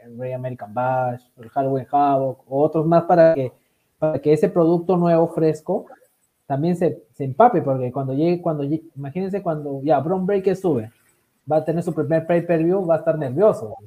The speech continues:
yo, pero con estos eventos especiales o estos takeovers, ah, ya va a ser, va a saber lo que es así un evento especial, ya cu-, cuando llegue a las ligas mayores, al roster principal,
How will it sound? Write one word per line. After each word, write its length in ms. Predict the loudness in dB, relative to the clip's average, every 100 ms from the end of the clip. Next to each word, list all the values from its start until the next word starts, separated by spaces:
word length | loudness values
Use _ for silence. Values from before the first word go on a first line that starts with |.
| _
yo, 260 | -12 -12 -12 _ -20 -20 -20 -8
pero 220 | -6 -4
con 160 | -4
estos 240 | -4 -4 -6 -6 -2
eventos 400 | 0 0 -4 -10 _
especiales 680 | -8 -6 -6 -2 0 0 -4
o 40 | -10
estos 200 | -10 -6
takeovers, 420 | -4 -2 -2 -2 -10 _ _
ah, 140 | -4
ya 120 | -2 -2
va 120 | -2
a 20 |
ser, 160 | -4 -2
va 60 | 0
a 40 |
saber 220 | 0 0 0
lo 140 | 0
que 100 | 0
es 100 | -2
así 180 | -4 -4
un 100 | -4
evento 260 | -6 -6 -8
especial, 520 | -8 -6 2 2 2
ya 120 | -4
cu-, 140 | -6
cuando 200 | -8 -8
llegue 200 | -4 0
a 60 | 0
las 120 | 0 0
ligas 200 | -2 -2
mayores, 560 | -2 -2 -2 -4 -8
al 120 | -16
roster 280 | -14 -12 -12
principal, 520 | -12 -14 -12 -10 -10